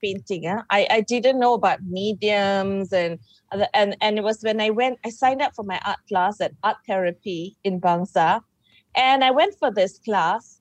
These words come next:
and my teacher, his name is Gerald Chong, right? This very young, sort of introverted fellow, but he saw me and he put the canvas there and he gave me the acrylic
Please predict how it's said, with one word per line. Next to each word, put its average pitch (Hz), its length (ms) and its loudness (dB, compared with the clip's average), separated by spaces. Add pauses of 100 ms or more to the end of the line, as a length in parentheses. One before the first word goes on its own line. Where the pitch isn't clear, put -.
and 196 480 -2 (360)
my 302 160 0
teacher, 370 500 0
his 254 180 -2
name 330 180 -6
is 240 220 -4 (340)
Gerald 247 480 2
Chong, 208 400 -4
right? 165 420 -4 (360)
This 381 200 -6
very 440 540 2 (240)
young, 254 1000 2 (120)
sort 247 300 2
of 202 80 -4
introverted 247 840 -2
fellow, 208 500 -2
but 220 260 -2
he 254 380 -8
saw 247 320 4
me 262 240 -2 (100)
and 254 160 -4 (280)
he 277 80 -2
put - 180 -4
the 254 80 2
canvas 240 520 2
there 240 300 4 (440)
and 240 160 2
he 240 80 0
gave 269 260 0
me 294 160 -2
the 214 240 4
acrylic 254 380 -4